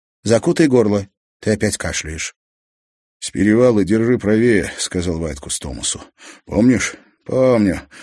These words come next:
улыбнулся Томас. "Как сейчас помню. Ты бы лег". Мать держала Олега за руку, и он не смел вырвать руку, хотя ему казалось, что Дик чуть усмехается, глядя на него.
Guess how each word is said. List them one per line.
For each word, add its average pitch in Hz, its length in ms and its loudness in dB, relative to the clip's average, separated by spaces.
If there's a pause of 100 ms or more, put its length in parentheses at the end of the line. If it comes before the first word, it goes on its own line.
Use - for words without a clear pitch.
(120)
улыбнулся 80 600 -4
Томас. 69 440 -8 (300)
"Как 165 220 -4
сейчас 131 460 -2
помню. 69 400 -4 (600)
Ты 120 140 2
бы 95 140 0
лег". 92 440 -6 (920)
Мать 107 300 0
держала 95 540 -2
Олега 95 340 -2
за 107 220 -2
руку, 95 260 -6
и 92 60 -2
он 98 220 0
не 92 100 0
смел 101 440 -2
вырвать 85 440 -6
руку, 90 360 -8
хотя 78 340 -10
ему 76 180 -10
казалось, 82 440 -6
что 87 200 -6
Дик 92 260 -6
чуть - 240 -10
усмехается, 85 760 -8
глядя 65 340 -10
на 65 80 -14
него. 64 320 -14